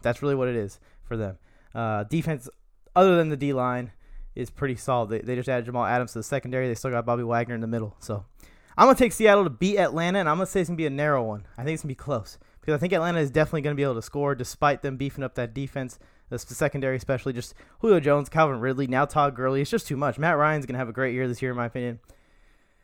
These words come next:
The Falcons are in a tough division. They're in a tough conference, and they're gonna face some tough teams, and this is one of 'em. So Seattle's gonna take this one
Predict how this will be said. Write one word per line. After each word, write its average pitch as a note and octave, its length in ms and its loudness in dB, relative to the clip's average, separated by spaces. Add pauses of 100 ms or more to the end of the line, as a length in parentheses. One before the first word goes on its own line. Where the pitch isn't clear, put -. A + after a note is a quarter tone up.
(320)
The C#3 60 -8
Falcons F3 320 4
are F3 60 4
in C#3+ 80 -2
a - 40 -8
tough E3+ 180 0
division. D#3 440 0
They're D3+ 180 -6
in C#3 60 -6
a A#2+ 80 -8
tough - 380 0
conference, D3 600 -4
and C3 100 -10
they're C3 100 -6
gonna C#3+ 140 -6
face C#3 220 -4
some B2+ 120 -12
tough B2+ 240 -6
teams, A2+ 320 -10
and A2+ 80 -8
this A#2 120 -10
is A#2 80 -14
one A2+ 160 -6
of G#2 60 -6
'em. G2 120 -12
So G#2+ 120 -6
Seattle's D3 360 0
gonna C#3+ 120 -8
take C#3+ 200 -4
this C3+ 160 -6
one C3+ 200 -8